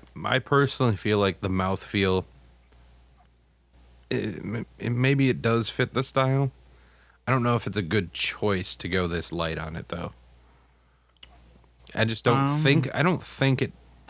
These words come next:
Speaker 2: I think, I think it,
Speaker 1: matches.
Speaker 2: I think it would be fine if the flavors were a little different. Like, if it
Speaker 1: Yeah.
Speaker 2: had that bitterness there,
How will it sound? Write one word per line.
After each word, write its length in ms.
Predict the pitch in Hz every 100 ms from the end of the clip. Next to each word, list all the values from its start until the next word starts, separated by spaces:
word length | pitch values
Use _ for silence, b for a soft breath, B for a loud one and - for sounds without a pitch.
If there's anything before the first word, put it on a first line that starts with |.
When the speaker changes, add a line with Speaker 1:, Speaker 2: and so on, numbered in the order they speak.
| B B -
Speaker 2:
I 80 | 135
think, 260 | 202 220
I 100 | 117
think 240 | 113 190 98
it, 80 | 104
Speaker 1:
matches. 500 | 104 - - - 113
Speaker 2:
I 80 | 127
think 280 | 147 151
it 40 | 196
would 120 | 156
be 80 | 131
fine 680 | - - 113 117 135 170 185
if 140 | - -
the 100 | 127
flavors 680 | - - 120 120 113 110 107
were 120 | 104
a 60 | 98
little 240 | 95 85
different. 480 | 107 87 - 71 - - B B
Like, 140 | 120 120
if 60 | 127
it 40 |
Speaker 1:
Yeah. 140 | 110
Speaker 2:
had 200 | 120 139 139
that 200 | 117 110
bitterness 480 | 117 110 107 104
there, 380 | - 98 92 92